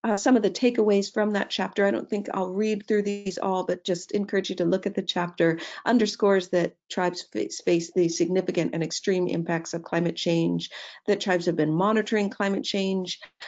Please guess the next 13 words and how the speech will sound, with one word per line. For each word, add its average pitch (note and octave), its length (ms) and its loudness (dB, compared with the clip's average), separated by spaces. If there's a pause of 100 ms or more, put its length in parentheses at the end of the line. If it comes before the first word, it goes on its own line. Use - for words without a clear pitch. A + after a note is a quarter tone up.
(160)
uh, F3+ 140 0
both G3+ 380 2
through F#3 200 0
traditional G#3+ 640 2
cultural G#3 380 2
practice G3 460 -4
and A3 100 -4
observation G3+ 760 -2
and F#3+ 240 -4
through F#3+ 140 -2
tribal F3 320 -2
environmental D#3+ 480 -2
programs. F#3 640 -2